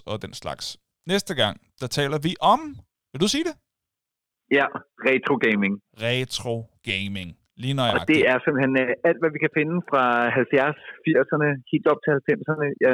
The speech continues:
Speaker 2: jeg vil faktisk gå så langt som til at sige, at PlayStation to kan vi godt regne med i retro gaming.
Speaker 1: Okay.
Speaker 2: PlayStation tre,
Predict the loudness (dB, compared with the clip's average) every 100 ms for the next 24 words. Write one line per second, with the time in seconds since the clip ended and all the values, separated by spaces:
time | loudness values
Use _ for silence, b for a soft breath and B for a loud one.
0 | 6 4 4 2 2 0 0 2 0 0
1 | -2 0 0 0 2 2 2 0 -4 _
2 | 0 2 0 0 -4 0 0 0 -2 0
3 | 0 2 0 2 2 2 4 4 2 -2
4 | -2 2 2 0 -6 -12 _ 2 4 2
5 | 2 2 2